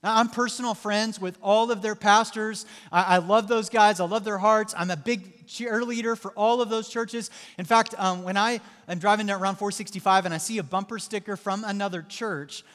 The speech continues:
I just take it as a moment to be reminded to stop and to pray for that church. And I pray for their pastor, and I pray for their people, and I pray that God would bless their socks off, and I pray that they would have an amazing Easter services and that tons of people would come to know Jesus. And then I cut them off.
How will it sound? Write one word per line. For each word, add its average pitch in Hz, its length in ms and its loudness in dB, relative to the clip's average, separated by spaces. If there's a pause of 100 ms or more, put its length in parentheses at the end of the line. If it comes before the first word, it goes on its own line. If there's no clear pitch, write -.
I 165 80 -2
just 208 240 -8
take 233 220 0
it 214 80 0
as 185 140 -2
a 185 40 -4
moment 180 360 -4
to 151 80 -14
be 196 140 -8
reminded 180 520 -4
to 143 60 -14
stop 175 400 0
and 160 80 -10
to 147 40 -10
pray 170 220 -8
for 156 120 -18
that 143 160 -8
church. - 360 -20 (680)
And 156 120 -2
I 156 40 0
pray 180 200 -2
for 160 80 -10
their 147 100 -8
pastor, 190 520 0
and 160 160 -8
I 147 40 -4
pray 170 220 -6
for 160 100 -12
their 143 140 -10
people, 214 540 -6
and 156 120 -8
I 156 60 -4
pray 180 240 -2
that 170 120 -4
God 180 220 4
would 160 160 -8
bless 170 240 2
their 151 80 -8
socks 190 420 -2
off, 208 540 -2
and 165 100 -4
I 160 60 0
pray 190 220 -2
that 170 160 -4
they 175 180 -2
would 165 120 -4
have 156 140 2
an 160 80 -8
amazing 180 440 -4
Easter 220 320 -6
services 208 680 -6
and 165 140 -8
that 143 100 -10
tons 214 240 -6
of 196 60 -8
people 196 220 -6
would 175 80 -10
come 190 160 -8
to 180 60 -10
know 180 140 -6
Jesus. 175 640 -12 (1200)
And 180 120 -2
then 262 160 4
I 233 100 4
cut 214 200 2
them 170 160 -4
off. 135 340 -10